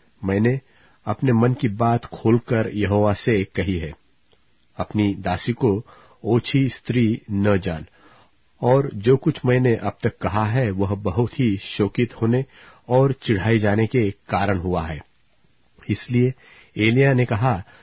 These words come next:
"कुशल से चली जा, इसराइल का परमेश्वर तुझे मनचाहा वर दे।" उसने कहा,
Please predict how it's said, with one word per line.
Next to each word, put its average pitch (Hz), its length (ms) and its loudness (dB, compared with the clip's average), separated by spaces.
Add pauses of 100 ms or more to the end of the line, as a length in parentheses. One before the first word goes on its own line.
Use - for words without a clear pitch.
(220)
"कुशल 127 300 4
से - 120 -4
चली 92 260 -2
जा, 80 160 -10 (480)
इसराइल 120 500 0
का 117 140 -4
परमेश्वर 101 640 0
तुझे 95 480 -2 (120)
मनचाहा 107 760 0
वर 92 300 -2
दे।" 80 200 -8 (540)
उसने 131 320 0
कहा, 113 380 -2